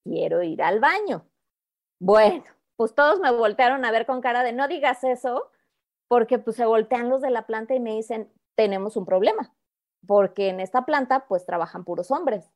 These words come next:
Entonces, pues, pues, no hay baño de mujeres, ¿verdad?". Entonces <laughs> dije, "Dios mío, ¿y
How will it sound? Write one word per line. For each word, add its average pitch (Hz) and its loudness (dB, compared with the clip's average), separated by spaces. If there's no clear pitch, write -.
Entonces, 185 -8
pues, 160 -8
pues, 339 4
no 403 -2
hay 285 8
baño 202 2
de 185 0
mujeres, 175 -4
¿verdad?". 185 -4
Entonces 339 4
<laughs> 277 6
dije, 240 6
"Dios 220 6
mío, 220 4
¿y 277 2